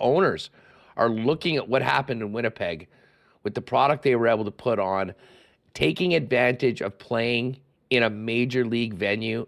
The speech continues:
like a Canada Life Centre as opposed to some of the smaller venues and what that was able to do. And, you know, I know you talked to Mike Morreale last week. It has been a magical season for the Sea Bears in particular. Um, and I think they've really raised the,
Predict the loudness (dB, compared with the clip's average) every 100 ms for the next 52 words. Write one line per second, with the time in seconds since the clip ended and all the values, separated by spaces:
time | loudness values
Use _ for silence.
0 | -6 -2 -2 -4 -6 -2 0 0 0 -2
1 | -2 -6 -2 -2 -4 -6 -6 -6 -8 -10
2 | -8 -8 -10 -8 -2 0 0 -2 -4 -6
3 | -8 -8 -6 -2 0 0 0 -2 -2 -4
4 | -6 -4 0 0 0 -6 -20 -20 -20 -20
5 | -20 -20 -10 -4 -2 -2 -4 -2 -2 -2
6 | -4 -6 -4 -2 2 2 2 2 2 0
7 | -2 -6 -6 -4 -2 -2 -2 -4 -8 -6
8 | -6 -6 -6 -8 -10 -8 -10 -8 -10 -12
9 | -6 -4 -4 -4 -8 -6 -4 -4 -4 -8
10 | -12 -10 -6 -4 0 0 0 -6 -10 -10
11 | _ _ 0 2 2 0 -2 0 0 -2
12 | -6 -4 -2 -2 -2 -4 0 2 2 -2
13 | 0 2 2 0 0 2 4 2